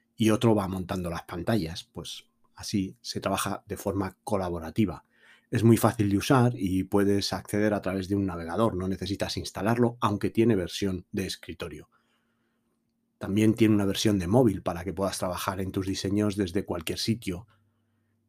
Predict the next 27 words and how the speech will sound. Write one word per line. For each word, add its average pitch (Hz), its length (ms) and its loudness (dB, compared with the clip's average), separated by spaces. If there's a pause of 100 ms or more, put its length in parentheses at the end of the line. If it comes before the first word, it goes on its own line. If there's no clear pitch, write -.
(200)
Y 107 420 0 (800)
la 107 220 0
colaboración, 107 540 2
como 113 180 4
os 98 40 0
digo, 113 160 6
es 113 100 2
en 101 120 0
tiempo 101 260 2
real. 90 400 0 (280)
También 95 380 -4
tiene 104 280 0
una 98 180 0
serie 107 300 2
de 101 160 2
características 98 1000 -4 (360)
útiles 107 480 2
para 101 240 0
diseñadores, 95 640 -2
como 95 360 -6 (340)
la 98 120 -4
capacidad 98 480 -2
de 107 120 2
prototipar 98 880 -4 (220)
interactivamente. 92 1120 -4 (140)
Y 90 380 -10 (800)
puedes, 95 500 -4